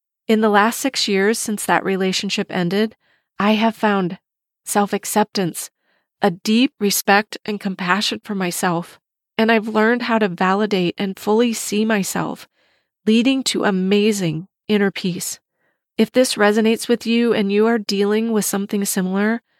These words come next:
I encourage you to reach out to a professional for advice and guidance. You can schedule a free clarity call with me for more information and help if that feels like a fit. I'm happy to direct you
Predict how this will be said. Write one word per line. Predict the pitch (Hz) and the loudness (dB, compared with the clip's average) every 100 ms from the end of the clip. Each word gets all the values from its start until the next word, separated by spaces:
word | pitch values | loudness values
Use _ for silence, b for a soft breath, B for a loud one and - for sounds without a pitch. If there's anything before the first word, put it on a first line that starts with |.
| _ _ | _ _
I | 214 | 0
encourage | 226 220 - 214 214 196 | 0 0 -2 2 2 2
you | 202 196 | 0 0
to | 202 | -2
reach | 190 202 196 208 | 0 0 0 2
out | 190 - | 2 0
to | - 190 | -2 -4
a | |
professional | - 190 196 190 190 175 | -4 -2 0 0 -2 -4
for | 170 196 | -4 -4
advice | - 196 190 170 190 - - | -4 -2 0 2 2 -4 -2
and | 185 180 | -2 0
guidance. | 180 175 175 - - - _ _ _ _ _ _ - | 0 0 -2 -6 -12 -16 _ _ _ _ _ _ -2
You | 202 | 0
can | 220 | 2
schedule | 208 - 214 202 190 | 2 2 4 4 2
a | |
free | - 214 202 | 2 0 0
clarity | - 185 190 214 | 0 2 4 2
call | - 214 208 | 2 2 4
with | 196 - | 2 2
me | 185 202 226 | 0 2 0
for | - | 0
more | 190 185 190 | 0 2 2
information | 202 196 190 185 190 202 | 0 -2 -2 0 0 -2
and | 190 185 | -2 0
help | 190 185 202 - | 2 2 0 -4
if | 190 | -2
that | 180 - | 0 0
feels | - 180 175 | -2 -4 -2
like | 175 | -2
a | 175 | -4
fit. | - 185 208 - _ _ _ _ - | -2 0 0 -4 _ _ _ _ -2
I'm | 208 202 | 0 2
happy | 202 196 240 | 0 2 0
to | 240 220 | 0 -2
direct | 196 185 196 - | 0 0 0 -2
you | 185 156 175 | -2 0 -2